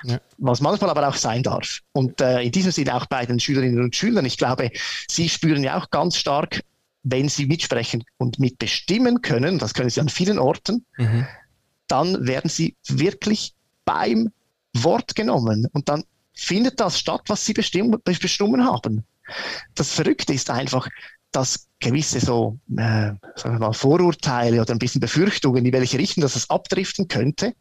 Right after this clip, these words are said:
Speaker 1: Mhm.
Speaker 2: sich überhaupt nicht bestätigen. Wir hatten beispielsweise eine Abstimmung, ich war da zufälligerweise dabei,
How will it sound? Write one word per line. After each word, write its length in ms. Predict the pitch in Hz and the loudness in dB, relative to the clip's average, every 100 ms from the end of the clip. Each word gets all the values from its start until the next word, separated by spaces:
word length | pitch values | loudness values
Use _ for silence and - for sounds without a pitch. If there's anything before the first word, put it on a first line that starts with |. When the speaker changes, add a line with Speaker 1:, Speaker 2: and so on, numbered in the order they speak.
| - | -8
Speaker 1:
Mhm. 200 | 127 110 | -4 -2
Speaker 2:
sich 160 | 135 - | 0 -2
überhaupt 360 | 185 120 156 - | 0 0 0 0
nicht 120 | - | -2
bestätigen. 640 | 165 - 220 - 262 - - - - - | -2 -2 -2 -2 0 4 4 4 2 2
Wir 120 | 175 | 0
hatten 200 | - 165 | 2 0
beispielsweise 640 | 151 180 - - 147 196 | 2 2 0 2 2 4
eine 100 | 208 | 4
Abstimmung, 460 | 202 - 214 226 175 | 2 0 2 4 6
ich 140 | 147 | 4
war 120 | 156 | 2
da 120 | 147 147 | 0 2
zufälligerweise 720 | 196 - 175 156 139 151 135 | 2 4 4 4 4 2 0
dabei, 380 | 127 131 190 | 2 2 0